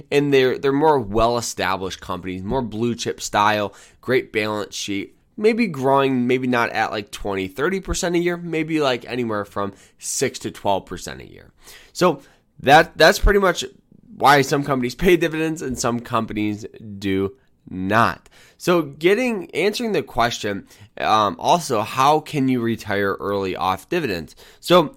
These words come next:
retiring early, I think it all comes down to, like, doing three, three, four steps. The first one is starting early. You want to start dividend investing as early as possible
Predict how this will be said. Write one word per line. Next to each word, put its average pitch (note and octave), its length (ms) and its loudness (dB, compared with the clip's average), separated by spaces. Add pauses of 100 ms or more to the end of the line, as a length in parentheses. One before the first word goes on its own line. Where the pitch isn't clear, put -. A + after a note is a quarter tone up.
retiring A3+ 640 0
early, B2 360 2
I A2 80 2
think D#3+ 200 -6
it F3+ 60 0
all C3 140 2
comes A2 260 -8
down G2+ 220 -2
to, G#2 120 -4
like, F#2 220 -4
doing F#2+ 500 -4
three, G2 240 -6
three, - 760 -6
four B2 240 -2
steps. - 340 -12
The - 60 -20
first G3 280 2
one F#3 220 4 (400)
is C#3 240 6
starting C#3 480 4
early. F#2 300 -2
You A#2 100 -6
want D#3+ 180 0
to E3+ 80 2
start B2 420 -2
dividend G#2+ 420 -4
investing F#2+ 580 -6
as G#2+ 220 -6 (100)
early C#3+ 420 -2
as A2+ 220 -2
possible F#3 600 -6